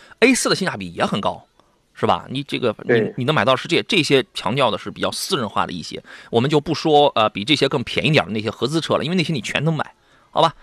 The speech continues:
Speaker 1: 这个咱们就不说了啊。这个车行天下说，我是河北的车，想去济宁市，问一下能不能进去？不大行啊，外省的不大行。呃，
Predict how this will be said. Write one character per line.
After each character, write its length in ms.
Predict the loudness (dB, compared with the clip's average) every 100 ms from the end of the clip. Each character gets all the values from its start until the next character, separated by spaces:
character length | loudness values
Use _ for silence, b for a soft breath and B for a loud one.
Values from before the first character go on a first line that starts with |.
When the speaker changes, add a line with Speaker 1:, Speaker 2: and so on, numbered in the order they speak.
| b b
Speaker 1:
这 80 | -10
个 60 | -6
咱 80 |
们 60 | -4
就 60 | -2
不 40 |
说 140 | 0
了 60 | 0
啊。 100 | -2 B B B B
这 140 | -6 2
个 1500 | 6 8 6 6 6 4 4 2 0 -2 -4 -6 -6 -8 -6
车 120 | 2
行 100 | 4
天 80 | 4
下 80 | 4
说， 140 | 4
我 100 | 4
是 100 | 2
河 180 | 4 6
北 100 | 4
的 80 | 2
车， 220 | 2 2
想 180 | 4 2
去 100 | 2
济 120 | 0
宁 140 | -2 -2
市， 180 | 0 2
问 140 | 2
一 40 |
下 120 | 2 0
能 120 | 2
不 60 |
能 80 | 0
进 160 | -2 -4
去？ 140 | -8 -18 _ _ _
不 60 | 0
大 80 |
行 160 | 2 0 -8 -20 b _
啊， 120 | -18 -18 b b b b
外 160 | 0 0
省 160 | 2 -2
的 80 |
不 80 | 2
大 60 | 2
行。 180 | 0 -10 b b b b b 2
呃， 1300 | 6 6 6 4 2 2 2 0 -2 -6 -10 -10